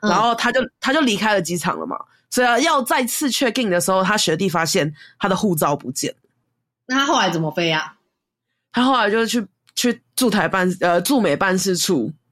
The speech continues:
Speaker 2: 台湾驻美办事处申请一个临时的文件。
Speaker 1: 哦。
Speaker 2: 对。就也是波折，然后我那时候就想说，“你学弟平安没事，不干我的事，我现在想知道你的手机到底在不在。”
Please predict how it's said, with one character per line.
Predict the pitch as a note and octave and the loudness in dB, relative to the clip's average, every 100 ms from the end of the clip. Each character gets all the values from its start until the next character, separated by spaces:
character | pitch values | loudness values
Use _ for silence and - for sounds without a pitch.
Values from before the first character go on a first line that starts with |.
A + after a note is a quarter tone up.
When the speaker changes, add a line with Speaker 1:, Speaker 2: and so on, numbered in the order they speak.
| _ _ _ - | _ _ _ -4
Speaker 2:
台 | G3 | 0
湾 | G3+ | 2
驻 | A3+ | 2
美 | A#3 E3 | 2 0
办 | F#3+ F3+ | 0 0
事 | F#3 | 0
处 | F3 F3+ | 0 0
申 | E3+ F#3 | 2 0
请 | G3 E3+ | 0 0
一 | |
个 | D3+ | 0
临 | D#3 D3+ D#3+ | 2 2 2
时 | - D3 | 0 0
的 | C#3+ | 0
文 | C#3 B2+ C#3 | 0 -2 -2
件。 | D#3+ - - D3+ _ | -2 -4 -8 -16 _
Speaker 1:
哦。 | F#3+ F#3 B3 F#4 A4+ A4+ A#4+ A#4 A#4+ A#4 G#4+ G#4 F#4 E4 C#4 | -6 -2 0 -2 -4 -4 -2 -2 -2 -2 -4 -4 -4 -4 -6
Speaker 2:
对。 | B3 G#3 F3 D#3+ D#3 _ _ _ _ _ _ _ - - | -4 -6 -6 -12 -18 _ _ _ _ _ _ _ -20 -6
就 | C4 | 0
也 | B3 | 2
是 | G3+ F#4 F4+ | 2 0 0
波 | E4+ D#4+ F4 | 0 2 2
折， | - F3+ F3 | 0 2 2
然 | |
后 | G#3+ D#4+ | 2 2
我 | B3+ | 2
那 | D4 | 2
时 | |
候 | C4+ | 2
就 | C4 | 2
想 | C4+ F#3+ | 0 0
说 | - A3 A#3 - - - - - - _ - | 0 -2 -2 -8 -20 -20 -20 -20 -20 _ -4
，“你 | G#3+ A3 | 0 2
学 | - G#3+ | 2 2
弟 | G#3+ D#4 - _ _ | 2 0 -2 _ _
平 | - G#3+ G3+ | -4 0 2
安 | A3 A#3 A#3+ A#3 _ _ _ _ _ | 2 2 2 0 _ _ _ _ _
没 | - F#3 F3 | -4 0 2
事， | - A#3+ E3+ _ _ _ _ _ | 0 0 -2 _ _ _ _ _
不 | E4 C4 - | -2 -2 0
干 | B3+ B3 B3 | 0 2 4
我 | A#3 F3 | 2 2
的 | G#3 | 0
事， | - - C#4+ | -2 0 2
我 | B3 | 2
现 | B3 D4 | 4 2
在 | D#4+ | 2
想 | B3 | 0
知 | A3+ | 0
道 | D4 | 0
你 | C4 | 2
的 | A#3+ | 0
手 | - B3 G#3+ | 0 0 0
机 | A#3 C#4 | 0 0
到 | D4 B3+ | 2 0
底 | |
在 | A3 - B3+ | 0 0 -2
不 | G#3 A#3+ | 0 -4
在。” | - | -2